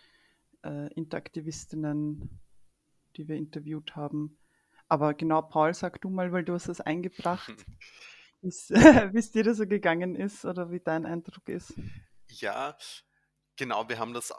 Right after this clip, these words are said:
Speaker 2: in unterschiedlichen Formen so eingebracht. Und wenn jetzt konkret die Frage war, "Worauf bist du stolz?", ähm, wurde schon beantwortet. Die Leute wurden teilweise sehr ernst.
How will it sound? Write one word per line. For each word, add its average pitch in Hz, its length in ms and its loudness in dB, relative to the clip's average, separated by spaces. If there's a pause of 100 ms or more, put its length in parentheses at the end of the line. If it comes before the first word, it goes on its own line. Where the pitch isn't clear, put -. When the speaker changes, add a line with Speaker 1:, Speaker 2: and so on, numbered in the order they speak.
(140)
Speaker 2:
in 120 140 -12
unterschiedlichen 117 680 -12
Formen 101 500 -8
so - 140 -12
eingebracht. 92 680 -10
Und 101 120 -18
wenn 98 100 -12
jetzt 98 200 -16
konkret - 560 -20
die 113 40 -20
Frage 95 520 -12
war, 95 300 -10
"Worauf 95 260 -16
bist - 240 -20
du 107 60 -20
stolz?", - 600 -14 (720)
ähm, 101 440 -14 (220)
wurde 113 240 -12
schon 110 240 -10
beantwortet. 107 960 -14 (560)
Die 120 60 -14
Leute 104 460 -10
wurden 110 480 -18 (440)
teilweise 104 400 -12
sehr - 280 -10
ernst. 104 800 -16